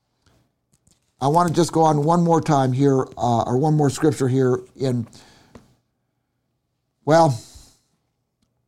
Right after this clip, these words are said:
Thessalonians chapter three.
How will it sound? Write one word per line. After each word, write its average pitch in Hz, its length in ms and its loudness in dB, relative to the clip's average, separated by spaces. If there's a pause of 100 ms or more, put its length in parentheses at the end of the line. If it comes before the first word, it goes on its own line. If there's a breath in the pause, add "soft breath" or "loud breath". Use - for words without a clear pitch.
(1200)
Thessalonians 165 880 0 (2250)
chapter 170 340 0
three. 170 460 2